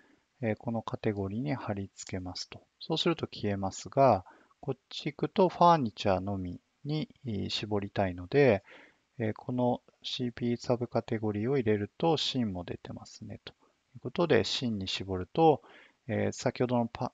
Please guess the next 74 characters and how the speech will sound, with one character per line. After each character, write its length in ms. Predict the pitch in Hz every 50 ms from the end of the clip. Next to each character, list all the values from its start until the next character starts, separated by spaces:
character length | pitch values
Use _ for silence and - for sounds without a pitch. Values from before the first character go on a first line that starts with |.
| _ _ _
パ 120 | - -
ラ 100 | 120 120
メ 120 | 117 117 117
ー 40 | 110
タ 200 | - 123 123 127
で 220 | 151 160 151 131
カ 160 | - - 120
テ 140 | - - 147
ゴ 120 | 147 135
リ 80 | 113 101
ー 80 | 95 92
を 40 |
フ 140 | - - -
ァ 20 | 131
ー 40 |
ニ 140 | 127 113 98
チ 80 | - -
ャ 60 | 98
ー 20 |
に 60 | 95 95
絞 240 | - - 107 104
ら 120 | 101 101 98
れ 80 | 95
て 140 | - - -
い 60 | 92
た 140 | - - 101
の 120 | 95 92 90
で、 300 | - 147 151 143 127 - - - - - _ _ -
フ 80 | -
ァ 40 | 143
ー 20 | 135
ニ 140 | 131 120
チ 100 | - -
ャ 60 | 123 120
ー 20 |
の 160 | 117 120 123
も 160 | 120 120 123
の 120 | 127 135 135
だ 140 | - 127 127
け、 360 | - - - 190 175 151 - -
家 180 | - - - 147
具 140 | - 135 123
だ 140 | 127 123 -
け 140 | - 196
に 120 | 185 143 -
絞 260 | - - 101 98 95
ら 140 | 95 95 -
れ 60 | - - - - _
る 80 | - -
と 100 | - - _ _ - - - - _ _ _
い 80 | 107 98 90
う 80 | 90 _
も 80 | - 92
の 120 | 95 101
に 120 | 98 90 92
な 80 | 92 87
っ 60 | - _ _
て 180 | - - - - -
い 100 | 104 98
ま 160 | 95 95 90
す。 260 | - - - - - - _ _ _ _ _ _ _ _ _ _ _ _ _ _ _ - - - - _ _ _ _ _ _ _ _
は 120 | - -
い。 60 | - - _ _ _ _ _ _ _ _ _ _ _ _ _ _ _ _ _ _ _ - - - - - - _ _ -
で、 260 | 147 165 170 - - _ _
え 300 | - 139 143 143 135 135
ー、 60 | 131 -
こ 140 | - - 131
こ 160 | - - 180
で 220 | 190 196 190 - - - -
ま 140 | - 180 175
ず 160 | - - 123
で 100 | 98 95
す 180 | - - -
ね、 240 | 95 92 92 92 -